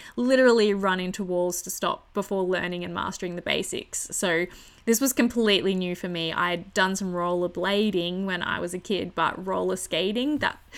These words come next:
was completely different. So eventually, uh, the good news is <laughs> I became all right at roller derby, and I even went on to pl-, be a part of a grand final winning team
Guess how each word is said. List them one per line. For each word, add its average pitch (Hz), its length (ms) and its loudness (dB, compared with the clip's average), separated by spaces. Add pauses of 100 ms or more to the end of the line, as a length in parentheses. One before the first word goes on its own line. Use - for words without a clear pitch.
(280)
was 202 220 -2
completely 208 760 -2
different. - 500 -8 (400)
So 214 400 2
eventually, 254 840 2 (540)
uh, 214 140 0 (180)
the 226 80 -4
good 220 160 0
news 185 200 -4
is 202 280 0
<laughs> - 40 6
I 311 160 10
became 233 480 2
all 427 180 4
right 208 260 8
at - 100 0
roller 190 260 2
derby, 202 380 -2 (160)
and 277 380 -2
I 294 100 0
even 330 260 -4
went 294 140 -4
on 226 200 -2
to - 120 -12 (100)
pl-, 226 320 -6
be 214 140 0
a 208 40 -2
part 202 380 2
of 202 120 -4
a 190 300 -2 (280)
grand 214 440 0
final 190 300 0
winning 185 240 -4
team 196 340 -6